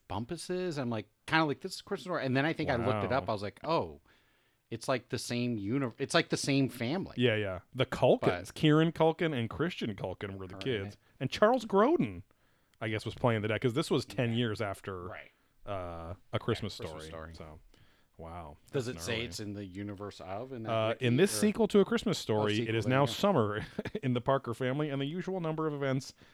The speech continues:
Speaker 2: is happening in their separate lives.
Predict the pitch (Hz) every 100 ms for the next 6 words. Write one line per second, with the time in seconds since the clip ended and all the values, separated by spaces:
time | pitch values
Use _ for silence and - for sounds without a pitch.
0 | _ 147 139 151 151 113 95 98 113 107
1 | 104 - - 92 - - 87 78 80 78
2 | -